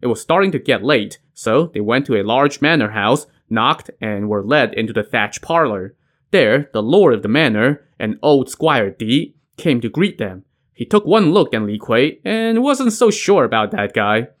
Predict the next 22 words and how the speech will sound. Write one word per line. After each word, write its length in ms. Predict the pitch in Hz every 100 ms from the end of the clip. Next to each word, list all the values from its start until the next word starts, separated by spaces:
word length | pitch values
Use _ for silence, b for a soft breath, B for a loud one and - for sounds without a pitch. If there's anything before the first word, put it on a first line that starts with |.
| _ _ -
Li 100 | 131
Kui 180 | 120 180
had 120 | 165
two 220 | - 220
buns 340 | 123 165 165 123
on 120 | 113
his 160 | 110
head 300 | - 156 120 117 b
like 200 | - 110
a 60 | 110
Taoist, 640 | - 175 123 110 156 - - _ _
but 160 | - 113
he 120 | 113
was 160 | 156 -
wearing 320 | 120 131 131
an 180 | 110 - -
ugly 320 | 180 170 113
countenance 600 | 104 - 143 104 120 151 _ -
and 220 | 110 101
no 240 | 147 135
Taoist 520 | 101 123 123 104 - -
robes. 500 | 147 127 107 -